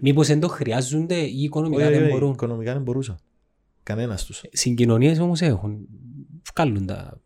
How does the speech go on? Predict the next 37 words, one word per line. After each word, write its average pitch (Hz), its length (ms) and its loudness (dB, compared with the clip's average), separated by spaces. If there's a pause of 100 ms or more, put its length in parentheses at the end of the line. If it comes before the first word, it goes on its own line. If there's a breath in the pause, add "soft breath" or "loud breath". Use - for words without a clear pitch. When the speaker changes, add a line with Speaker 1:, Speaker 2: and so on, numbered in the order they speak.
(140)
Speaker 2:
Ναι. 92 280 -2 (280)
Ναι, 196 260 -8
αλλά, 151 460 2 (200)
ε, 151 40 -2
Speaker 1:
Ξέρω 175 240 6
Νεοϊορκέζους 226 520 4
που - 80 6
Speaker 2:
ε, 147 40 10
Speaker 1:
έχουν 120 180 4
Speaker 2:
ε, - 40 6
Speaker 1:
αυτοκίνητο, 123 540 2
ρε. 135 80 0 (200)
Speaker 2:
Ναι, 92 120 -8
φίλε, 87 200 -10
αλλά 95 280 -8
στην 101 160 -12
Νέα 110 100 -8
Υόρκη 113 400 -4
είναι, 120 160 -4
πε-, 107 280 -2
περνά 110 420 -2
από 123 180 0
το 127 260 -2 (180)
τρένο 120 260 0
ή 120 100 -4
μετρό 127 240 0
που 135 60 -8
κάθε 131 420 2
τρία 131 260 2
λεπτά. 123 460 4
Speaker 1:
Ναι. 101 260 -6 (280)
Speaker 2:
Στην - 180 -18
Τουρκία 113 260 -8
νομίζω 87 180 -8
είναι 80 100 -10
το 87 60 -6
ίδιο. 151 260 -4